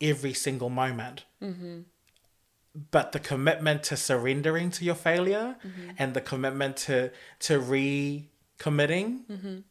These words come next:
Speaker 2: Re-, that's it.
Speaker 1: to recommitting and
Speaker 2: Yep.
Speaker 1: to re-remembering that. So to me, I need to f-, like, explain this through that analogy of so within, so without.
Speaker 2: Mm-hmm.
Speaker 1: You know, that every, like, every, I feel like in the spiritual realm, that, that's such a thing.
Speaker 2: Mm-hmm.
Speaker 1: Um, but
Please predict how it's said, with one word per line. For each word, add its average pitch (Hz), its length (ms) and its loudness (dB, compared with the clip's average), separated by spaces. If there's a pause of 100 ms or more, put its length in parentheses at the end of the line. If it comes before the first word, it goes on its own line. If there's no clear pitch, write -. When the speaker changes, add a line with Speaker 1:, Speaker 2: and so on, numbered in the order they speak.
Speaker 2:
Re-, 208 340 2
that's 175 300 6
it. 294 140 4
Speaker 1:
to - 180 2
recommitting 143 1040 2
and 143 100 0
Speaker 2:
Yep. 185 120 2
Speaker 1:
to 139 80 2
re-remembering 131 1120 0 (320)
that. 135 400 4 (540)
So 151 200 4
to 151 160 0
me, 170 180 4
I 147 60 6
need 151 160 2
to 156 80 -4
f-, - 240 -12
like, 127 220 2
explain 135 380 -2
this 131 140 -2
through 131 180 0
that 127 180 2
analogy 131 460 0
of 120 100 0 (100)
so 131 300 2
within, 127 400 -2
so 123 240 -2
without. 131 440 2
Speaker 2:
Mm-hmm. 220 180 -8
Speaker 1:
You 135 80 -2
know, 131 100 0
that - 360 -2
every, 139 260 0 (100)
like, 135 240 -6
every, 170 240 4
I 143 60 6
feel 160 140 2
like 143 180 4 (220)
in 143 100 -4
the 139 60 2
spiritual 156 380 4
realm, 131 260 6
that, 135 300 2
that's 127 200 2
such 127 160 0
a - 40 -6
thing. 117 220 -6 (120)
Speaker 2:
Mm-hmm. 220 260 -8 (300)
Speaker 1:
Um, 135 380 4
but 135 300 0